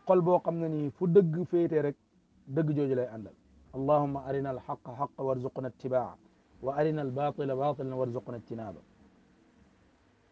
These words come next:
Xol boo xam ne moom dëgg rek lay topp, ندور مع الحق حيث دار، fu dëgg rek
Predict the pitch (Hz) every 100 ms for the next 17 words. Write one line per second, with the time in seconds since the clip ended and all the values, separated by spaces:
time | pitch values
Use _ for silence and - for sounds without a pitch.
0 | _ _ - 165 175 175 165 156 220 _
1 | 185 196 147 175 156 156 147 131 120 101
2 | _ _ _ _ _ _ _ _ _ -
3 | 139 147 175 156 143 135 - 165 123 -
4 | 170 160 139 123 107 - _ - _ _
5 | - 180 180 160 156